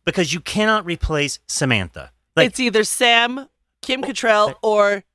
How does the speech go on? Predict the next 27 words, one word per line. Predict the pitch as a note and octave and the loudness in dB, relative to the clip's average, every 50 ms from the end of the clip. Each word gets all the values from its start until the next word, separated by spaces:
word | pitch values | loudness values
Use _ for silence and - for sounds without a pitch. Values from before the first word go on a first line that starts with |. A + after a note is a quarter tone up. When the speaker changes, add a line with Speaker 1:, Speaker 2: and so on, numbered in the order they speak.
| _ - | _ 0
Speaker 2:
no | C#3+ D3 | 0 2
Speaker 1:
nothing. | E3 D#3+ D3 C#3 | 2 2 0 -2
Speaker 2:
one. | A#2 G#2 F#2 A2 _ _ | -4 -6 -10 -18 _ _
Speaker 1:
Right. | D#3+ A#2 F2+ F#2 | -2 -2 -2 -2
So | - - F#3+ F3+ | -4 -2 -2 -2
at | E3 E3+ | -2 -2
least | F#3+ B3+ B3+ - - | -2 -2 -2 0 0
they | B3+ F#3+ | 0 2
got | D3+ F3+ F3+ E3 G#2+ G#2+ G#2+ | 4 4 4 4 2 -2 -2
that | C3+ C3+ D#3 C3+ G#2+ | 0 0 0 0 0
right. | B2 B2 G2+ E2+ E2 E2+ _ - - _ _ _ _ _ _ _ _ | -2 -2 -2 -2 -4 -12 _ -20 -20 _ _ _ _ _ _ _ _
At | - E3 | -4 -4
least | D3 C#3+ E3+ A3 A#3+ - - | 0 2 2 2 2 0 0
they | - A3 F#3+ | 0 -2 0
got | D3+ F3 D#3+ D3 - | 2 0 0 0 0
that | - D3+ D#3+ D#3 - - | 0 0 0 0 -2 -4
thing | D3 D3 C#3+ | -4 -2 0
right, | C3+ A#2+ A2+ - | 0 0 0 -2
that | C3+ G#2+ | -6 -6
they | - B2 | -4 -6
didn't | B2 A#2 E3 F3+ E3+ C#3+ | -2 -2 -4 -4 -2 -4
try | - - - C#3+ C3+ C3+ | -6 -2 0 0 0 0
to | - - C3+ | -2 -8 -10
replace | B2 B2 - - - A2 A2 - - | -10 -10 -8 -4 -4 -4 -4 -4 -4
her | B2 A2 | -6 -6
with | G2 G2+ A2+ G#2 - | -4 -6 -6 -6 -4
someone. | - - A#2+ G2 E2+ D2 C2+ C2 C2+ - | -2 0 0 -2 -2 -6 -12 -14 -20 -20